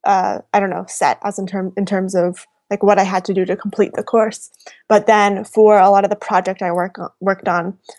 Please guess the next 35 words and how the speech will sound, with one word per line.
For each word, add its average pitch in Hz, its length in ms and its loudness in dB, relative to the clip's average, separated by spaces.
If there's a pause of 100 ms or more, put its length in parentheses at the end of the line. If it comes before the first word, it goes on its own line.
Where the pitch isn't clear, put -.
(120)
um, 208 120 2
I 208 140 2
chose 208 300 -2
the 208 80 -2
project, 190 680 -6
but 190 220 0
there 196 80 0
were 196 100 2
lots 190 260 0
of, 190 300 0 (380)
uh, 196 180 2
false 220 340 2
starts 202 380 -2
and 190 180 -4
dead 202 160 4
ends. 185 540 -2 (340)
Um, 190 500 -2 (200)
but, - 260 4
you 320 60 0
know, 294 80 4
I 220 120 2
learned 202 240 0
from 190 160 -6
those 180 380 -4
and - 440 -6 (500)
eventually 202 680 -6 (300)
made 202 280 -2
it - 320 -4
and - 280 -8
created 208 360 -2
something 214 300 -4
cool 196 220 -4
in 202 140 -2
the - 100 -4
end. 262 260 -8